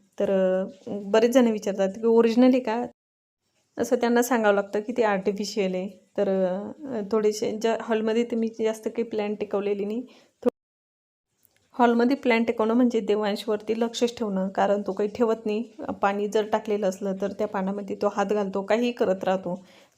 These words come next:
तर इथं मग जास्त काही टिकवलेली नाही. हे मोरपीस, तर एवढे छान दिसतात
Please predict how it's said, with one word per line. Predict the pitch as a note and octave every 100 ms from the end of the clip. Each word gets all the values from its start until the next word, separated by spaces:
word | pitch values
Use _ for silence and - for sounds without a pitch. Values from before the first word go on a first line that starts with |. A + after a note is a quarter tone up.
| -
तर |
इथं | G#3+ G#3 A#3
मग | G3 G3
जास्त | G#3 G#3
काही | G#3+ G3+
टिकवलेली | G#3 G#3 G3 F#3+ G3
नाही. | G3 A3
हे | G#3 A3+
मोरपीस, | A#3 A3 F#3+ F#3+ F#3 - _ _ _ -
तर | G#3
एवढे | G3 G#3+ A#3
छान | C#4+ A#3
दिसतात | G#3+ G#3+